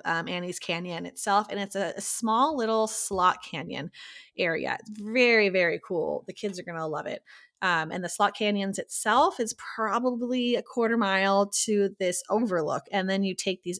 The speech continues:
opposite sta-, it's a one-way, it's a one-way little adventure. And then you take the stairs down. But the slot canyon,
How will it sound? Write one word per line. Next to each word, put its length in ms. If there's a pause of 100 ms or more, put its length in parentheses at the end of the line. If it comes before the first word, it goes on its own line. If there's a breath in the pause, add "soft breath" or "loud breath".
opposite 440
sta-, 180
it's 160
a 60
one-way, 600
it's 140
a 80
one-way 380
little 220
adventure. 520 (500 loud breath)
And 80
then 80
you 60
take 160
the 60
stairs 400
down. 360
But 120
the 80
slot 280
canyon, 300